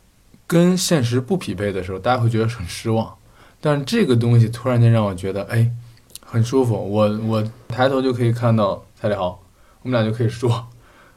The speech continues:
啊，就觉得，哦，这个，结果随后的事情就发现越来越好，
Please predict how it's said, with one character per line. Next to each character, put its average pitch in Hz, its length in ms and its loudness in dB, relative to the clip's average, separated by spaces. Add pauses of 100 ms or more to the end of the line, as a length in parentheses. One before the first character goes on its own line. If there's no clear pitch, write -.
啊， 104 240 0 (180)
就 123 140 -6
觉 117 200 0
得， 117 300 0 (200)
哦， 101 200 -10 (220)
这 117 180 -2
个， 98 180 -4 (300)
结 131 160 -2
果 107 260 2 (640)
随 - 400 -4
后 165 160 4
的 123 80 0
事 113 200 -2
情 107 160 -2
就 104 100 -4
发 120 240 0
现 104 180 0
越 110 140 0
来 98 160 -2
越 104 160 -4
好， - 320 -12